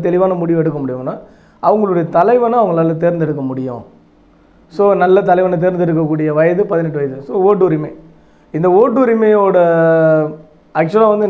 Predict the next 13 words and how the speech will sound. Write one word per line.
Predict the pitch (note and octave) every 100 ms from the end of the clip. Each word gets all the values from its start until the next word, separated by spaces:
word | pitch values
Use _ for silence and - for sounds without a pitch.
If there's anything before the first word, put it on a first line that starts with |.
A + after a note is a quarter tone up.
| F3+
நம்ம | G#3 A#3 G#3+
நாட்டுல | G3 G3 G3 F3
இந்தியால | G3 A3+ G3+ D#3+
வந்து | D#3+ D#3+
பாத்தீங்கன்னா, | C#3 C#3 D#3+ E3 - - _ _ _ -
ஓட்டுரிமைன்றது | E3+ A#3 F#3+ A3+ G3+ G3 G3+ F3+ E3+ D#3+
வந்து | F3+ G3
ஒரு | D#3+ D3+
மிகப்பெரிய | D#3 D#3 F3+ G#3 G3+ E3+
கடவுளோட | F3 E3+ D3+ C3+
வரம் | C#3+ D#3 C#3
மாதிரி. | C3 - _ _ _ -
ஏன்னா, | E3+ F#3